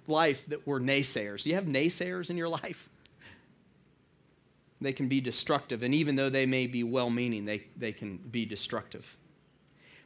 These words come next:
But that was my calling into the ministry. Whether you're called into the ministry or not, we all have periods of times where we're on fire with God,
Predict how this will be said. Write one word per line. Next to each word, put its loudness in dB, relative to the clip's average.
But 6
that 8
was 10
my 8
calling 6
into 4
the 0
ministry. 2
Whether 10
you're 10
called 6
into 10
the 6
ministry 4
or 6
not, 6
we 8
all 12
have 8
periods 6
of 2
times 4
where 6
we're 8
on 8
fire 8
with 8
God, 10